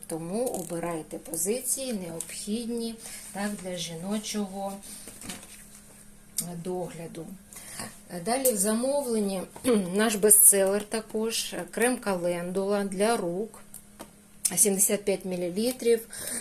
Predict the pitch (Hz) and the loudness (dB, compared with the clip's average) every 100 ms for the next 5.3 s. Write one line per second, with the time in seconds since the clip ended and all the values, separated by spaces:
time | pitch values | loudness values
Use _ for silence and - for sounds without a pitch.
0 | - - 277 277 302 247 247 196 196 240 | -10 4 8 10 8 8 8 8 8 10
1 | - 240 - 226 214 190 175 214 - 240 | 10 8 2 4 6 4 4 0 0 -6
2 | - 202 208 196 202 190 190 233 185 208 | -2 0 0 0 0 0 0 0 0 2
3 | 226 208 202 190 185 175 165 - - - | 2 2 0 0 -2 -4 -6 -10 -20 -20
4 | - - - - - - 180 165 - - | -20 -20 -20 -20 -2 2 4 4 2 2
5 | 226 240 214 | 2 4 4